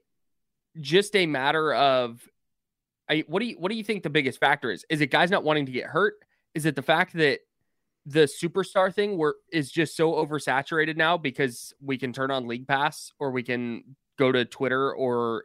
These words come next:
Instagram and see highlights of these guys? Is it because so many stars already play together? Like, what, what is it that, that happened that made the All-Star game not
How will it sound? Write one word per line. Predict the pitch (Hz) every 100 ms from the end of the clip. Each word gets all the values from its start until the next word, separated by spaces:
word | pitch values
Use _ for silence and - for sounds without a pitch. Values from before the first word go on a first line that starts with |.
| 135
Instagram | 123 135 135
and | 131 117
see | 110
highlights | 123 139 165 180
of |
these | 175 165
guys? | 170 170 175 - _ - - _ _
Is | 160
it | 143
because | 139 143
so | 170
many | 156
stars | 127 143 135 135
already | 127 110
play | - 135 165
together? | 175 170 170 175 170 _ _ 165
Like, | 147
what, | 135 180 - -
what | 143 208
is | 277 240
it | 254 - _ 151
that, | 143 175 - _ _ _ _ -
that | 147 160
happened | - 165 - 127 113
that | 117 135
made | 139 139
the | 135
All-Star | 127 143 - 127
game | 117 113 117
not | 117 117